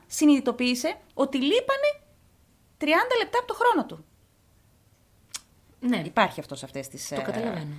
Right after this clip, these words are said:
Speaker 1: ε,
Speaker 2: Έχω δει και εγώ όλες αυτές τις
Speaker 1: <laughs>
Speaker 2: ταινίες.
Speaker 1: Έχεις δει ταινίες. Δηλαδή, αυτός, ας πούμε, μέσα στο μυαλό του νόμιζε ότι είναι, ας πούμε, πεντέμιση, γιατί κοιτούσε το ρολόι ότι, «Α, πηγαίνω εκεί», και όταν έφτασε στο αστυνομικό τμήμα ήταν έξι.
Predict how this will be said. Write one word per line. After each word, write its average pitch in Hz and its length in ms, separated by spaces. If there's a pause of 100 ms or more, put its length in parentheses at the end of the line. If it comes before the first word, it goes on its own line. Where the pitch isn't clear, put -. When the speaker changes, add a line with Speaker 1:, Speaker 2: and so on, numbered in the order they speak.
(280)
Speaker 1:
ε, - 80
Speaker 2:
Έχω 214 160
δει 226 120
και 233 120
εγώ 202 140
όλες 214 180
αυτές - 160
τις - 100
Speaker 1:
<laughs> - 40
Speaker 2:
ταινίες. 175 220 (120)
Speaker 1:
Έχεις 285 60 (160)
δει 214 80
ταινίες. 185 340 (420)
Δηλαδή, 226 540
αυτός, 180 280
ας 180 80
πούμε, 202 500
μέσα 208 160
στο 196 80
μυαλό 185 260
του 208 80
νόμιζε 196 300
ότι 208 120
είναι, 202 100
ας 185 80
πούμε, 214 140
πεντέμιση, 185 540 (460)
γιατί 180 240
κοιτούσε 165 280
το 165 80
ρολόι 165 240
ότι, 151 200
«Α, 147 240
πηγαίνω 139 300
εκεί», 127 180 (480)
και - 100
όταν 440 140
έφτασε 403 220
στο - 120
αστυνομικό 294 240
τμήμα 480 240
ήταν 571 120 (140)
έξι. - 340